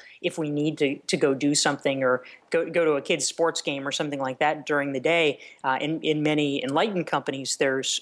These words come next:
more flexibility to be able to do it. But it, it just means that the boundaries are more permeable. And so similarly, our, our work brand is becoming our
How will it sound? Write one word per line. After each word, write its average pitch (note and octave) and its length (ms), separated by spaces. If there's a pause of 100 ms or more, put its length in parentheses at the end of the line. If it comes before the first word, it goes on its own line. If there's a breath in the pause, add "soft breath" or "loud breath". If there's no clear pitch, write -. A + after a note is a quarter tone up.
more D#3 400
flexibility D3+ 720
to C3+ 60
be C#3 140
able C3 180
to C#3 80
do G#3 240
it. C#3+ 160 (220 loud breath)
But G#3 80
it, G#3+ 120
it A3 80
just C4 180
means C4 180
that F#3 100
the F3 60
boundaries F3+ 380 (360)
are C#3+ 100
more D3 420 (240)
permeable. A#3 760 (320 loud breath)
And F#3+ 320
so G3 140
similarly, C#3+ 920 (460 loud breath)
our, A3+ 500
our B3 140
work A#3 400
brand D#3+ 400
is F3+ 160
becoming A#3+ 680
our D3+ 360